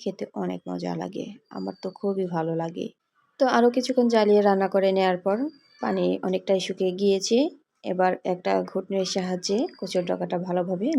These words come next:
ঘুটে নিব। আর এখানে হচ্ছে আমি ওড়ন দিয়ে ঘুটে নিচ্ছি। আমাদের দেশে আঞ্চলিক ভাষায় এটাকে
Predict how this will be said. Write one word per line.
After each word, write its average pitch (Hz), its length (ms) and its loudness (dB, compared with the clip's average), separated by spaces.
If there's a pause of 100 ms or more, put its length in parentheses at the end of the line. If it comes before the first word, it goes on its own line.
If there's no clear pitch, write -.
ঘুটে 180 220 -2
নিব। 180 200 -2 (960)
আর 175 240 2 (1000)
এখানে 233 300 0 (100)
হচ্ছে 247 340 -2 (240)
আমি 190 240 2 (420)
ওড়ন 185 220 4 (120)
দিয়ে 185 180 2 (180)
ঘুটে 185 260 -2
নিচ্ছি। 190 340 -2 (440)
আমাদের 185 400 2 (1040)
দেশে 202 440 -2 (140)
আঞ্চলিক 185 400 0
ভাষায় 185 340 0
এটাকে 180 300 -4